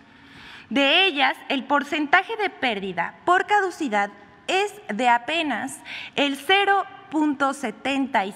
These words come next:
seis por ciento. Es decir, Latinus inventó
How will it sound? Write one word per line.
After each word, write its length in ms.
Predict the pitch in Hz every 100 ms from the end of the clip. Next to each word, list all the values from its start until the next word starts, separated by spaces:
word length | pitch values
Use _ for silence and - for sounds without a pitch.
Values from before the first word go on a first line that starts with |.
| -
seis 300 | 240 240 -
por 160 | 220 214
ciento. 540 | - 262 277 262 - - - - - - - -
Es 200 | - 311
decir, 600 | 302 359 - 403 311 294 - - - -
Latinus 960 | - 220 214 180 - - 285 277 262 - 277
inventó 720 | 311 415 403 415 403 415 190